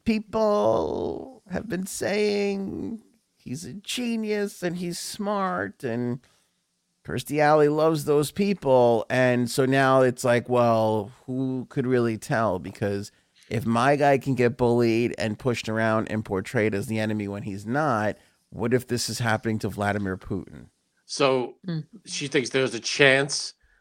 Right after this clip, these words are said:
Speaker 2: that Vladimir Putin is the good guy in this.
Speaker 1: That's what I picked up from what, what she said. She doesn't
Speaker 2: Well,
Speaker 1: know what's real or fake.
Speaker 2: well, that's just
Speaker 1: Because if
Speaker 2: stupid.
Speaker 1: you, if you're to believe, Frank, what the mainstream media feeds you,
Speaker 2: Oh, well.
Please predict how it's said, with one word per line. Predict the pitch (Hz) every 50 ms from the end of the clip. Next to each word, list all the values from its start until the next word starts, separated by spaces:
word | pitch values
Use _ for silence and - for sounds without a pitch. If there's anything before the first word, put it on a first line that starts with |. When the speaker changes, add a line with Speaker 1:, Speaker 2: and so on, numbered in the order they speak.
| _ -
Speaker 2:
that | 113 107 101
Vladimir | - 110 113 123 127 139 143 147 143 135
Putin | 135 - 135 131 131 117 113 110
is | 107 98
the | - 120
good | 104 117 117 104
guy | 98 104 98 90 87
in | 82 80 82 80
this. | 78 76 - - - - _ _ _ _ _ _ _ _ _ _ _ _ _ _ _ _ _ _ - - _ -
Speaker 1:
That's | - 82 90 117 156 151 - -
what | 117 123 117
I | 123 120 117
picked | - - 123 98 - -
up | 98 95 -
from | - 98 95 98
what, | 98 95 90 - -
what | 98 101 95
she | - - 98
said. | 95 - - - 98 92 78 80 80
She | - -
doesn't | 101 101 104 107 101
Speaker 2:
Well, | 98
Speaker 1:
know | 95 92
what's | 90 90 98 98 -
real | - 92 98 92 90 85
or | 82 -
fake. | - - 90 80 67 - - - - - -
Speaker 2:
well, | 98 101
that's | 101 123 - -
just | -
Speaker 1:
Because | 202 196 196 175 147 139 127
if | 123 127 - - - 117 117 120
Speaker 2:
stupid. | - 120
Speaker 1:
you, | 127 123 - _ _ _ _ _ _ -
if | 117 - 139
you're | 143 165
to | -
believe, | 160 113 135 123 127 151 143 147 135 117 107
Frank, | - - - 104 101 98 -
what | 98 -
the | 98 98
mainstream | 104 117 120 117 110 - - 110 101 101
media | 101 110 110 101 95 90
feeds | 110 - - 113 113 110 110
you, | 101
Speaker 2:
Oh, | 107 110 107 104 98 90 82 82 82
well. | 87 95 95 90 82 78 -